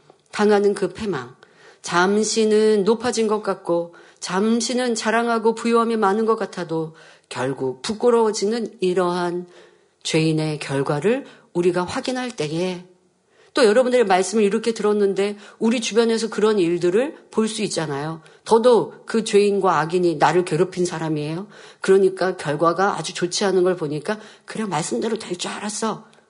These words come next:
하는, 하라고 이 말씀을 전하는 것이 아니라 그러한 교훈을 우리가 삼자는 거예요. '이런 말씀대로 그대로 진행되고 이루어지는구나.'라는 것을 깨달아 '나는 결코 잠시 잠깐 이 세상에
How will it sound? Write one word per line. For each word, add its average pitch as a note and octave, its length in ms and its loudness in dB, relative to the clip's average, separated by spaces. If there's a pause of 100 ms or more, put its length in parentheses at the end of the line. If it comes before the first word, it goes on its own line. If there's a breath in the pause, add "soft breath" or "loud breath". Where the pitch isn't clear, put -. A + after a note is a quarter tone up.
(420)
하는, A#3 420 -4
하라고 C#4 800 0
이 G3+ 80 0
말씀을 D3+ 480 -6
전하는 D#3 420 -6
것이 D#3+ 240 -6
아니라 D#3 520 -6 (500 loud breath)
그러한 E3 760 0
교훈을 B3+ 720 2
우리가 A#3+ 280 2
삼자는 E4 520 -2
거예요. - 260 -12 (1500)
'이런 D#3+ 360 2
말씀대로 D3+ 640 -2
그대로 A#3+ 360 2
진행되고 A#3 600 0
이루어지는구나.'라는 A#3 1700 0
것을 A3+ 280 -2
깨달아 G#3+ 460 -4 (280 loud breath)
'나는 A#3 320 2
결코 B3+ 420 2
잠시 C4 400 -2
잠깐 A#3+ 360 2
이 A3 80 2
세상에 G3+ 640 2